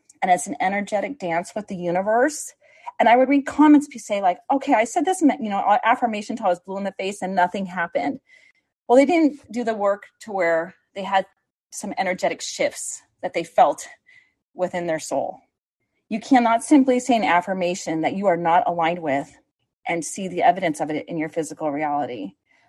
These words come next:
There has to be what I call seismic shifts. And, uh, for some people might be subtle, but you can't have wobble in what you're calling in. You know, "I want it, but I want it, but." And I had to get past this idea, like, "Okay, who am I to write a book?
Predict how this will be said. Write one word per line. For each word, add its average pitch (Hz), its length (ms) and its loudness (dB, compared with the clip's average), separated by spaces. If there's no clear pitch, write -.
There 190 100 2
has 214 360 0
to 247 120 -8
be 180 460 -8
what - 140 -4
I 185 100 2
call 370 220 4
seismic 294 480 2
shifts. - 600 -4
And, 240 160 4
uh, 254 160 6
for 269 180 2
some 349 180 0
people 453 180 4
might 254 200 6
be 254 120 -2
subtle, 190 640 -2
but 254 160 2
you 262 100 2
can't 311 400 0
have 277 320 -2
wobble 190 600 0
in 202 120 -8
what 196 140 -4
you're 190 100 -8
calling 180 400 -6
in. 190 540 -4
You 196 100 -8
know, 180 120 2
"I 180 100 6
want 202 280 0
it, 165 280 -8
but 185 360 2
I 190 80 -2
want 175 260 -2
it, - 100 -10
but." 190 260 2
And 208 120 -4
I 240 80 4
had 381 220 0
to 185 60 -10
get - 180 -8
past 190 300 -10
this 196 140 -10
idea, 185 300 -6
like, 135 180 -6
"Okay, 214 200 -4
who 302 200 4
am 302 120 8
I 220 100 6
to 202 60 0
write 175 160 4
a 170 40 0
book? 170 260 0